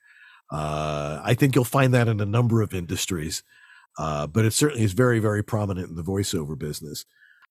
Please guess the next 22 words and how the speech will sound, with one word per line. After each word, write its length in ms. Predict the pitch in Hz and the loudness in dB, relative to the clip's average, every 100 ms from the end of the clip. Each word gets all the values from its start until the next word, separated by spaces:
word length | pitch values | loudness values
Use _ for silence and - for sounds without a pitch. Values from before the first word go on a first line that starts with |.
| _ - | _ 0
I 140 | 220 | 2
would 180 | 202 165 | 2 2
say, 240 | - 170 | 4 4
you 220 | 160 147 139 | 4 4 2
know, 140 | 135 - - 147 147 | 0 -8 -20 -20 -6
learn, 640 | 156 135 147 180 190 185 170 - 143 - | 2 4 6 6 4 4 0 -8 -14 0
understand 840 | 180 202 - 185 160 151 143 143 - _ _ _ _ _ _ _ _ _ _ _ _ _ _ - | 2 4 2 4 4 4 4 2 -4 _ _ _ _ _ _ _ _ _ _ _ _ _ _ -2
who 200 | - 190 | 4 6
is 160 | 151 123 | 4 4
doing 300 | 143 143 117 | 4 4 2
this 120 | 104 | 0
type 240 | 113 - | 0 0
of 120 | 98 | -2
work 320 | 98 98 95 - | 0 -2 -2 -6
and, 560 | - 101 98 101 98 98 - | -2 0 0 0 -2 -4 -4
and 140 | 104 | -2
hiring 540 | 101 135 143 131 120 113 _ _ | 0 2 4 4 2 0 _ _
somebody 540 | - - 127 123 117 117 | -4 2 4 4 6 4
that, 220 | 107 101 - 85 85 | 4 0 -4 -14 -6
that, 160 | 98 - | -6 -6
you 120 | 123 107 | -4 -4
know 220 | 87 | -4